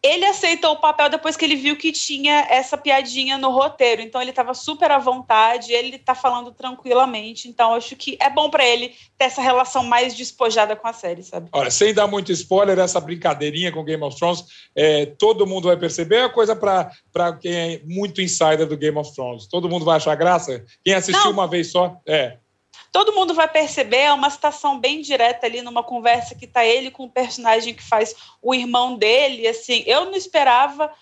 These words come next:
Speaker 1: quando eu
Speaker 2: Sim.
Speaker 1: vi, me surpreendi, e é, é legal, é uma, é uma piadinha curta, mas é, é divertido.
Speaker 2: Muito bacana. Mais algum destaque do elenco? Ou algum episódio que você gostou? Esse,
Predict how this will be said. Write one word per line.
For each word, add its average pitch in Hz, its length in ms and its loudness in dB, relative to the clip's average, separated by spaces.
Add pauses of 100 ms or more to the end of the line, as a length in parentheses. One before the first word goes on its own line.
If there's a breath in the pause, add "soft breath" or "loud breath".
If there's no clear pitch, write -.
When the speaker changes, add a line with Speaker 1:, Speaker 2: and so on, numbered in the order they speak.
Speaker 1:
quando 277 240 -4
eu 277 80 6
Speaker 2:
Sim. 294 140 0
Speaker 1:
vi, 269 100 -4
me 285 100 -6
surpreendi, 277 640 -4 (220)
e 302 120 2
é, 302 280 4
é 320 40 4
legal, 240 480 2
é 233 40 4
uma, 247 320 2
é 247 80 4
uma 269 160 0
piadinha 294 360 -6
curta, 339 380 -6
mas 330 220 0
é, 320 260 4
é - 20 -4
divertido. 302 520 -12 (280)
Speaker 2:
Muito 151 460 -4
bacana. 135 380 2
Mais 196 160 4
algum 190 160 2
destaque 175 400 -2
do 160 60 2
elenco? 196 600 2
Ou 170 220 2
algum 180 240 0
episódio 175 600 -2 (200 loud breath)
que 180 120 -10
você 170 320 -6
gostou? 156 260 -4
Esse, 233 340 2